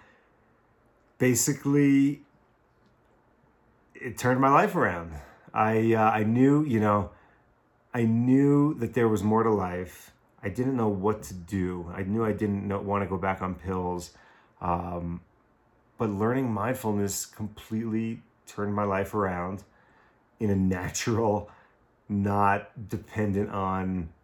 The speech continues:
on pharmaceutical type of way, which I also think,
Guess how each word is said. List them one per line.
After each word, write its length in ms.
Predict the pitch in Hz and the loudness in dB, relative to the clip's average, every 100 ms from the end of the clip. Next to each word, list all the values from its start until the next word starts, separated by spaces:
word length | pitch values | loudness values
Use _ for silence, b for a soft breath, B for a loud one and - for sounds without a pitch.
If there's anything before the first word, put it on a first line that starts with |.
| _ _ _ - | _ _ _ -8
on 280 | 95 92 85 | -4 -4 -6
pharmaceutical 920 | - - 104 92 107 98 92 95 92 | -6 -2 0 0 -2 -2 -4 -4 -6
type 280 | - 98 90 | -4 -4 -2
of 140 | 85 | -4
way, 480 | 92 104 95 95 87 b b b _ | -2 0 0 -2 -6 b b b _
which 320 | 98 98 - | -6 -6 -6
I 160 | - 98 | -4 0
also 380 | 95 101 - 98 | 0 0 -2 -4
think, 300 | 101 98 | -4 -6